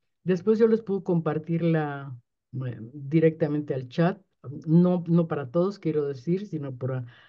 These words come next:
los que lo conocen para su información, si así lo consideran pertinente. Esa parte,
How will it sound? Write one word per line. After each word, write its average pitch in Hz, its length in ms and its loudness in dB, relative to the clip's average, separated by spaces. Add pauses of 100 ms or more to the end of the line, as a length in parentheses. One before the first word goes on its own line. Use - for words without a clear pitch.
(380)
los 160 180 2
que 165 120 2
lo 156 140 2
conocen 160 500 2
para 139 240 -6
su 127 500 -6 (260)
información, 156 760 0
si 170 100 -4
así 143 220 -6
lo 131 200 -6
consideran 139 480 -6
pertinente. 156 720 0 (680)
Esa 220 340 0
parte, 233 540 2